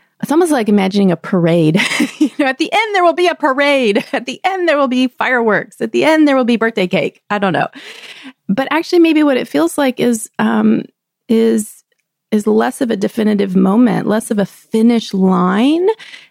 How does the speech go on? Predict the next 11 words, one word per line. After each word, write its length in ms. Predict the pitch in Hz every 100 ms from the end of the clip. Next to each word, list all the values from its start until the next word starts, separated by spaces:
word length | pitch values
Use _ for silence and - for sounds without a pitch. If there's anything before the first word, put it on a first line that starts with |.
| -
and 180 | 233 226
more 240 | 220 220
of 120 | 214
a 60 | 214
finishing. 1200 | - - 214 214 - - 220 247 - - - -
And 160 | 190
so 640 | - 220 214 208 208 214 _ -
if 120 | 208
it's 140 | 226 208
a 60 |
finishing, 1080 | - 233 226 208 - 254 240 180 190 262 339